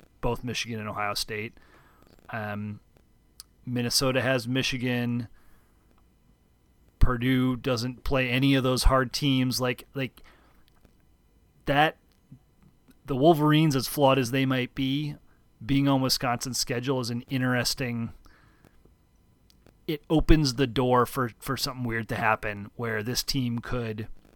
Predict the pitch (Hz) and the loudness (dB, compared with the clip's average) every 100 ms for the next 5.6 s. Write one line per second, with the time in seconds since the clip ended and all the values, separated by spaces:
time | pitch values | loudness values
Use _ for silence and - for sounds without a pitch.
0 | - _ _ _ _ _ - _ _ _ | -20 _ _ _ _ _ -20 _ _ _
1 | - 120 104 101 98 - _ _ _ _ | -8 -6 -4 -6 -8 -14 _ _ _ _
2 | _ _ _ _ _ _ _ _ _ _ | _ _ _ _ _ _ _ _ _ _
3 | _ _ _ _ _ _ _ - 135 151 | _ _ _ _ _ _ _ 2 4 4
4 | - - - 139 131 - - - - 131 | 2 0 2 0 4 2 2 -8 -12 -8
5 | 120 113 117 113 98 98 | -6 -4 -4 -4 -6 -10